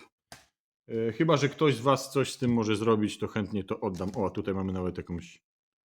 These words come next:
płytę z muzyką świąteczną. Super Revelations. E, John Lennon na przykład. O, też całkiem, całkiem, całkiem spoko. E,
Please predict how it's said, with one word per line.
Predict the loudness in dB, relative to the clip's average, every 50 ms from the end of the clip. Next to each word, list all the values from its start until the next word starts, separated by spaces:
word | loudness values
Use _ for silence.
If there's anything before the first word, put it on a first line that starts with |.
| _ _ _ _ _ _ _ _ _ _ _ _ _ _ _ _ -6
płytę | -2 -2 -2 0 -2 -4
z | -2
muzyką | -4 -6 -6 -6 -8 -8 -6 -6 -6 -6
świąteczną. | -8 -10 -10 -10 -10 -6 -6 -6 -6 -6 -6 -8 -6 -6 -6 -8 -12 _ _ _ -20 -20 -20 -20 _ _ -20 _
Super | -20 -20 -18 -14 -12 -12 -10 -10 -10 -8
Revelations. | -8 -8 -6 -6 -6 -6 -6 -8 -8 -8 -6 -6 -6 -6 -6 -10 -14 -20 -20 -20 _ _ -20 -20 -16 -10 -10 -10 -10 -12 _ _ _ _ _ _ _ _ _ _ _ _ _ _ _ -8 -2
E, | 0 2 8 10
John | 12 12 12 12
Lennon | 10 10 10 10 10 8 8
na | 8 6 4
przykład. | 4 2 0 2 4 6 6 6 6 2 -2 -4
O, | -2 -2 0 0 -2
też | -2 0 0 0 0 0 -2 -2 -4 -4 -6
całkiem, | -8 -6 -6 -6 -6 -4 -2 -2 -2
całkiem, | -2 -4 -8 -4 0 0 2 4 4 2 0 -2 -6
całkiem | -6 -4 -4 -4 -2 -4 -4
spoko. | -4 -4 -4 -2 -2 -2 2 2 4 4 4 2 0 -6 -10 -18 -20 -20 _ -10
E, | -6